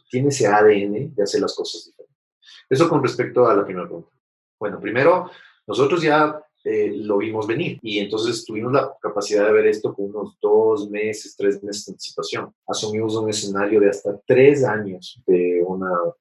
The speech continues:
una pandemia. Nos dimos cuenta que, por ejemplo, China,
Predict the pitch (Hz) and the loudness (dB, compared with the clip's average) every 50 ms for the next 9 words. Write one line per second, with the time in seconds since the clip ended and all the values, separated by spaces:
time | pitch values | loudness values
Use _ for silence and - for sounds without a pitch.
0 | - 90 90 87 87 _ - 92 90 90 82 - 85 85 85 85 85 92 107 - | -10 -10 -10 -10 -12 _ -10 -8 -6 -6 -4 -4 -4 -4 -2 -2 -2 -2 -4 -10
1 | - _ _ _ _ _ _ _ _ _ _ _ - 98 101 101 - - 107 104 | -12 _ _ _ _ _ _ _ _ _ _ _ -8 -8 -8 -4 -2 -2 0 2
2 | 104 110 - - _ - 85 - 95 92 - - 92 - - - 104 110 107 98 | 2 2 2 0 _ -6 -6 -6 -8 -8 -4 -4 -2 -2 -2 -2 -2 -2 0 0
3 | 95 95 95 92 | 2 2 2 2